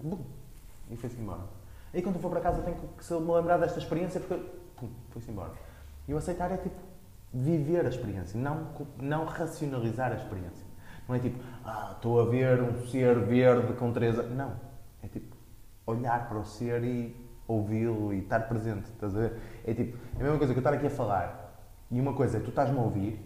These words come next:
estás presente e estás-me a ouvir, outra coisa é estás a pensar no que é que vais dizer a seguir. A partir do momento em que estás a pensar no que estás a dizer a seguir, no que vais dizer a seguir, já não me estás a ouvir. Já não estás a ouvir o que eu vou dizer, estás a ver? Já estás a pensar, é, é, é,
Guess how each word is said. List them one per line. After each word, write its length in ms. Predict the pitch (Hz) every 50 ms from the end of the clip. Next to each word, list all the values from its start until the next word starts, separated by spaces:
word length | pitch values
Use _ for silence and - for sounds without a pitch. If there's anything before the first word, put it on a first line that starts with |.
| -
estás 280 | - - 131 123 123 -
presente 480 | - - 120 110 101 104 101 92 92
e 20 | 107
estás-me 260 | 107 113 113 110 117
a 40 | 113
ouvir, 200 | 104 98 117 120
outra 180 | 123 123 123
coisa 160 | 120 127 120 127
é 20 |
estás 180 | 127 127 120 123
a 20 |
pensar 180 | 123 123 117 127
no 60 | 123
que 60 | 123
é 40 | 120
que 60 | -
vais 120 | - 123 110
dizer 160 | - 123 117
a 40 | 117
seguir. 500 | - - 113 107 95 - - - - - - - - - - - - - -
A 20 |
partir 160 | - 165 190 220
do 20 | 214
momento 120 | 185 143 131
em 60 | 123
que 80 | 131
estás 80 | 139 131
a 40 | 127
pensar 160 | 127 131 123
no 60 | 117
que 60 | -
estás 180 | - 123 110 107
a 40 | 110
dizer 180 | 98 104 110
a 40 | 107
seguir, 360 | 101 - 98 104 110 117 - 117
no 160 | 110 117 120
que 60 | 120
vais 140 | 120 110 107
dizer 180 | 98 104 110 104
a 40 | 101
seguir, 280 | 98 104 107 113 120
já 80 | 123 139
não 80 | 147 160
me 60 | 160
estás 140 | 165 165 151
a 40 |
ouvir. 200 | 156 156 151 131 - - - - -
Já 100 | - -
não 60 | 135
estás 160 | 131 156 151
a 20 | 151
ouvir 120 | 135 135
o 40 | 127
que 40 | -
eu 40 | 123
vou 100 | 123 120
dizer, 240 | 113 113 120 123 - - - - - -
estás 100 | - - 104 107
a 20 |
ver? 80 | 110 - - - - -
Já 80 | -
estás 180 | 113 - 127 123
a 40 | 123
pensar, 320 | 123 123 120 131 135 135
é, 40 | 117 110
é, 0 |
é, 800 | 107 104 104 101 98 101 104 107 104 - - 92 90 90 95